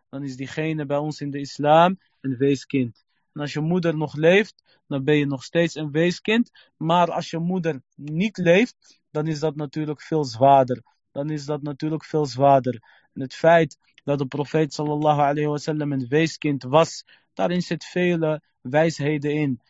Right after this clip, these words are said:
Een van de wijsheden is dat een weeskind over het algemeen meer liefde heeft. Een weeskind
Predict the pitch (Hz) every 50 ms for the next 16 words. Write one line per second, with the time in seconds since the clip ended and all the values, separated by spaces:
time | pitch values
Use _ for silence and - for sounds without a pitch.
0 | _ _ _ _ - 156 180 175 156 165 160 156 151 143 135 151 160 165 160 -
1 | - 143 151 156 156 143 151 151 156 - _ _ _ - - 156 151 147 156 147
2 | - 147 151 135 131 151 170 180 175 - - - 165 165 - - 175 170 151 165
3 | 151 147 139 - - 170 196 196 - - 180 170 175 190 202 185 165 160 165 175
4 | 160 143 139 147 156 135 120 - 127 120 123 120 120 - _ _ - _ _ _
5 | _ _ _ _ _ - 131 127 123 151 175 180 - - - 170 165 170 - -